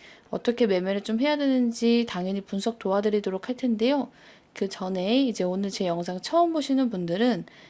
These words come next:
그간 개인 종목 및 추천 종목으로 짚어드렸던 종목들, 그리고 개인 종목과 겹치는 종목이 있을 수 있으니까 꼭 한 번씩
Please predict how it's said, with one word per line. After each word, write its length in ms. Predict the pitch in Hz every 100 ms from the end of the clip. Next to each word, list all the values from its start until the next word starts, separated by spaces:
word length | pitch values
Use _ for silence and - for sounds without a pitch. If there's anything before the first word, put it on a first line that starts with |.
| _
그간 520 | - 190 202 208 208 202
개인 280 | 185 208
종목 320 | 233 220 190 180
및 280 | 247 285
추천 360 | - 320 339 330
종목으로 720 | 302 277 247 220 170 196 277
짚어드렸던 800 | - - 220 220 208 - 202 196
종목들, 600 | 190 180 175 - 269 311 - - -
그리고 180 | - 185
개인 260 | - 202 220
종목과 440 | 226 214 202 202
겹치는 500 | 196 175 - 233 233
종목이 400 | 226 185 185 185
있을 260 | 170 - 185
수 160 | -
있으니까 720 | 185 - 180 170 - 247 294 - -
꼭 220 | 269 -
한 120 | 294
번씩 420 | 302 269 - 175